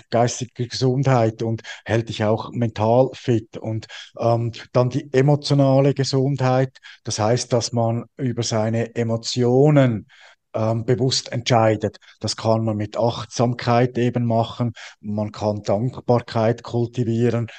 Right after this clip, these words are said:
Man kann Wu-Wei-Techniken leben. Ähm,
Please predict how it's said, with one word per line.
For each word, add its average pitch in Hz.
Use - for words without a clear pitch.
Man 104
kann 110
Wu-Wei-Techniken 110
leben. 117
Ähm, 107